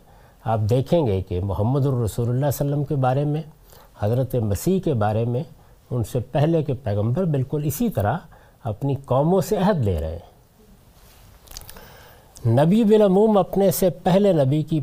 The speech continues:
پیشین گوئی کے مطابق اور اس کا مصداق بن کر آتا ہے۔ اس لحاظ سے وہ کوئی اجنبی شخصیت نہیں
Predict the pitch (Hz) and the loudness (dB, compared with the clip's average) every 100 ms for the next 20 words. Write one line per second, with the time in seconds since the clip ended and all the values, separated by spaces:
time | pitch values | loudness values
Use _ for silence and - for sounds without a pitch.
0 | - 123 - 135 143 135 139 135 120 98 | 0 -2 0 0 0 0 0 0 0 0
1 | 90 104 135 196 190 139 113 - 120 110 | 0 0 2 0 0 -2 -2 -4 -4 -2
2 | 98 - 123 127 - 95 101 107 92 85 | -4 -2 0 0 0 -2 -2 0 0 -2
3 | 107 87 85 - - _ - - - - | -2 -2 -2 -6 -20 _ -20 -20 -20 -16
4 | - 196 - 147 101 98 156 180 - - | -4 -4 0 0 0 2 2 0 -4 -4
5 | 120 147 131 151 143 165 170 170 143 143 | -2 0 0 -2 -2 -2 -2 -2 -2 0
6 | 165 180 233 - 156 - 139 131 123 190 | 2 2 0 0 -4 -4 -4 -2 -4 -6